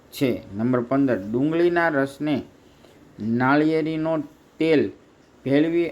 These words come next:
અને અઠવાડિયે એકવાર વાળમાં માલિશ કરવાથી નવા વાળ ઉગે છે. નાના બાળકોને રોજ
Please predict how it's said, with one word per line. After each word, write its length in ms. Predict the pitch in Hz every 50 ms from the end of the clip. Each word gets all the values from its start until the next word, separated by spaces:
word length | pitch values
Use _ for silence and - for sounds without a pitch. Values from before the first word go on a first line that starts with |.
| - -
અને 240 | 139 139 147 151 139
અઠવાડિયે 640 | 120 120 120 120 - 147 147 147 143 147 143 147 147
એકવાર 640 | 131 - 113 131 147 147 143 - 139 139 139 139 135
વાળમાં 720 | 123 107 104 110 113 123 135 139 147 147 151 151 147 143
માલિશ 520 | 135 120 117 120 131 139 143 143 143 - - -
કરવાથી 680 | - 117 120 123 127 127 123 - - 156 147 120 110 104 - _ _ - - - _ - -
નવા 400 | 104 113 127 135 147 156 156 151
વાળ 340 | 147 139 139 135 139 139 135 -
ઉગે 540 | - 107 113 113 113 117 120 123 123 127 127 127 - _ _ _ _ _ _ _ _ -
છે. 300 | - - 151 120 92 - - - - - - - - - - - - - - _ - - _ -
નાના 420 | 110 107 123 131 143 156 165 170 170
બાળકોને 640 | 170 151 143 147 156 147 - 151 147 147 147 143 127
રોજ 400 | 110 113 123 139 147 147 135